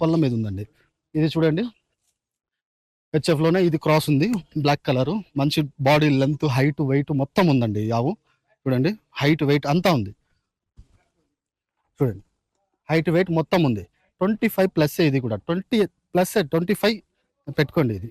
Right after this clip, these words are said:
ఇప్పుడు చూడండి, ఈ ఆవు చూడండి, ఇది, ఇది సిక్స్ టీత్ మీద ఉంది, మంచి కంపాక్ట్ అడ్డరు, అడ్డరు,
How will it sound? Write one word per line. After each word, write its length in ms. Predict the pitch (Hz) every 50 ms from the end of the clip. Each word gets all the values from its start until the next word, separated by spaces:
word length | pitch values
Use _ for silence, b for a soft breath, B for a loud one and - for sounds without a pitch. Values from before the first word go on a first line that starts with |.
| - 151
ఇప్పుడు 180 | 147 190 175 - -
చూడండి, 240 | 160 156 131 120 139 160
ఈ 20 | 196 196 180
ఆవు 80 | 180 165 160
చూడండి, 280 | 151 147 139 170 214 - _ _ _ _ _ _ _ _ _ - 147 143
ఇది, 120 | 135 113 - _ _ _ _ _ - - 165
ఇది 100 | 160 214 180 -
సిక్స్ 160 | 185 - - -
టీత్ 160 | 190 175 - 151
మీద 80 | 131 127 123
ఉంది, 160 | 120 151 220 233 208 _ _ -
మంచి 200 | 147 151 - - 143 - _ _ _ _ _ _ _ -
కంపాక్ట్ 420 | 165 160 170 - - 180 170 - 156
అడ్డరు, 240 | 139 127 117 127 139 - -
అడ్డరు, 280 | 131 127 135 127 135 175